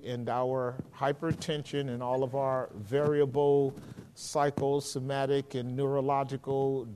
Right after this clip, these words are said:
disorders and just give it to the Lord. But that takes faith. "All right, Lord, I'm gonna give this to you." How, how liberating is that?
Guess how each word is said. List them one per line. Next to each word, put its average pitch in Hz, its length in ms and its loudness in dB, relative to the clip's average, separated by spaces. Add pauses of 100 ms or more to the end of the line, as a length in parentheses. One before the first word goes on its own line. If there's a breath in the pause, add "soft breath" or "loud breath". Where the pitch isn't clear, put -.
(140)
disorders 135 720 0
and 123 160 -6
just 127 240 -4
give 131 160 0
it 123 80 -8
to 139 100 -8
the 131 80 -4
Lord. 127 360 -4 (520 loud breath)
But 117 120 -4
that 143 200 0
takes 143 260 -2
faith. 165 360 -4 (1040)
"All 131 160 0
right, 170 240 8
Lord, 143 380 6
I'm 135 100 -6
gonna 147 80 0
give 147 200 0
this 147 200 0
to 165 120 -4
you." 139 200 0 (300 loud breath)
How, 180 420 0 (480 soft breath)
how 220 220 4
liberating 240 1000 10
is 151 200 0
that? - 420 -2